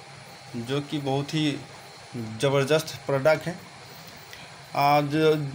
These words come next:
अगर आपका बच्चा बार बार बीमार पड़ता है, अगर आपका बच्चा खाना खाने नहीं चाहता है, अगर आपका बच्चा, अ, उम्र के अनुसार नहीं बढ़ पा रहा है,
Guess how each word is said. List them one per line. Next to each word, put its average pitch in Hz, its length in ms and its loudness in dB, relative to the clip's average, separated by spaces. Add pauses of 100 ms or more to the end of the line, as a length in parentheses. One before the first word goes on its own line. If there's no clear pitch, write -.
(300)
अगर 220 300 4 (300)
आपका 170 280 4
बच्चा 156 460 4 (1160)
बार 160 200 6
बार 180 120 6
बीमार 139 320 2
पड़ता 131 320 -2
है, 143 120 -6 (400)
अगर 185 260 4
आपका 180 240 4
बच्चा 156 400 4 (380)
खाना 151 240 4
खाने 139 260 0
नहीं 175 180 4
चाहता 151 320 2
है, 135 160 -2 (500)
अगर 190 220 6
आपका 180 260 4
बच्चा, 165 500 2 (720)
अ, 123 440 -2 (1200)
उम्र 185 240 6
के 185 120 0
अनुसार 165 480 4 (340)
नहीं 127 300 2
बढ़ 170 200 6
पा 147 220 4
रहा 135 100 6
है, 135 280 -4